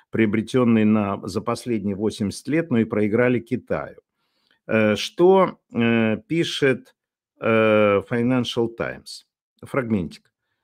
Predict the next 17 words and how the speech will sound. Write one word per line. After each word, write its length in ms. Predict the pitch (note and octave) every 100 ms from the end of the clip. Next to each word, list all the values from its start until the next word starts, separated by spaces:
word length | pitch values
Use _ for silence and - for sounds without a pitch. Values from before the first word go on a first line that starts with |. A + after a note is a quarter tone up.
| _
"Китай 300 | D3 C#3 F#3
потребовал 540 | F3 C#3+ D3+ C#3 C3+ C3
от 120 | B2
С 20 |
Ш 180 | - C#3+
А 20 |
полностью 680 | - D3+ D#3 A#2 G#2+ - G#2+
отменить 400 | G2+ A#2 A2+ G#2
все 260 | - A#2+ G#2+
односторонние 680 | G#2 G2 - G#2 G#2 G2
тарифные 500 | F2+ G#2 G2 A2 G#2+
меры, 300 | A#2 E3 F#3+
если 200 | C3+ -
Вашингтон 520 | G#2+ G#2 A#2 A2+ D3 C#3+
хочет 380 | - A#2+ -
торговых 440 | G2+ G2 A2 A2 -
переговоров. 640 | G#2 F2+ E2+ D#2+ D#2 E2+